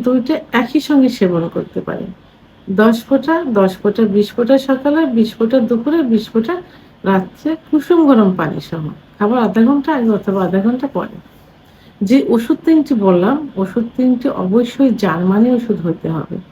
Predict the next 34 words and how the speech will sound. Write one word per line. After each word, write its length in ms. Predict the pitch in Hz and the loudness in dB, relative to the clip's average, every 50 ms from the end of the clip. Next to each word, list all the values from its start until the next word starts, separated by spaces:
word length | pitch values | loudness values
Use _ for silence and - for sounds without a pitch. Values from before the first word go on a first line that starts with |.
| - _ _ _ _ - _ _ _ _ _ | -20 _ _ _ _ -20 _ _ _ _ _
সিলগালা 460 | - - 226 220 214 214 226 214 196 175 | 0 2 4 4 4 4 2 2 2 0
অবস্থায় 480 | 170 170 170 175 160 - - - 160 151 | -2 -4 -6 -6 -8 -8 -8 -6 -6 -6
নিতে 260 | 165 165 - - 180 | -6 -8 -10 -8 -6
হবে, 240 | 180 190 208 233 294 294 - - _ - - _ | -4 -4 -4 -4 -6 -10 -12 -16 _ -20 -20 _
কারণ 200 | - 208 208 208 214 226 | -2 2 4 4 6 6
হোমিওপ্যাথি 480 | 247 262 277 269 - 294 277 - - 277 | 6 6 4 4 4 0 0 2 2 2
ওষুধ 300 | 254 226 214 - - 226 190 | 4 2 2 0 -2 -4 0
দেখতে 340 | 180 220 226 226 - - 247 226 | 2 2 2 2 0 -2 -2 -2
সব 240 | 226 - - 254 - - - | -2 -2 -4 -6 -6 -6 -4
কিন্তু 240 | - 247 226 226 202 202 - - | -2 0 0 0 0 -2 -6 -6
একরকম, 600 | 185 185 185 185 - - 147 143 - - 226 269 311 - - - - - - _ - | -6 -6 -6 -6 -6 -8 -6 -6 -6 -4 -4 -4 -6 -6 -12 -20 -20 -20 -16 _ 0
বোঝা 260 | 190 214 220 226 254 262 | 2 4 4 4 4 4
যায় 160 | 262 285 285 302 | 4 4 4 2
না 60 | 285 - | 0 0
কোনটা 300 | - 220 214 220 214 233 214 | 2 4 4 4 4 4 2
দেশি 320 | 185 180 190 185 - - 269 | 2 2 0 0 -2 -4 -8
কোনটা 360 | - - 185 170 165 170 160 | -6 -4 -4 -4 -4 -4 -6
বাইরে। 380 | - - - - - - - - - _ _ _ _ _ _ _ _ _ _ _ _ _ _ _ _ _ _ _ _ _ _ _ _ - | -6 -8 -10 -10 -10 -12 -12 -16 -20 _ _ _ _ _ _ _ _ _ _ _ _ _ _ _ _ _ _ _ _ _ _ _ _ -4
সব 140 | - 269 254 254 | 0 0 0 2
থেকে 180 | - 311 - 320 | 0 0 2 2
ভালো 240 | 269 294 311 320 311 311 | 2 4 4 4 4 4
হবে 180 | 320 320 320 320 | 4 4 4 4
যে 140 | 233 - 254 | 4 4 2
ডাক্তারের 400 | 233 247 226 233 - - 254 233 240 | 4 4 2 0 0 0 -2 -2 -2
চিকিৎসা 420 | 226 - 233 220 247 262 - 302 302 | -4 -4 -2 -2 -2 -2 0 2 2
নেবেন, 260 | 277 277 262 302 285 | 4 4 4 2 0
অন্তত 460 | - - 220 220 226 226 254 254 262 285 294 269 - - - - | 0 2 4 4 4 4 2 2 0 0 -2 -2 -4 -8 -10 -6
ডাক্তারের 400 | 196 196 - - - 285 294 285 | -4 -4 -4 -4 -2 -2 -2 0
কাছ 140 | - 285 277 - | 0 -2 -2 -2
থেকে 180 | - 247 226 233 | -4 -6 -2 0
ওষুধ 260 | 214 190 - - 202 - 180 | 0 0 0 -2 -4 -2 -2
নেওয়ার 200 | 180 170 165 - | -2 -2 -2 -4
চেষ্টা 280 | - 170 156 - - - | -4 -6 -6 -6 -8 -10
করবেন, 340 | - - 165 160 - - | -8 -8 -8 -8 -8 -8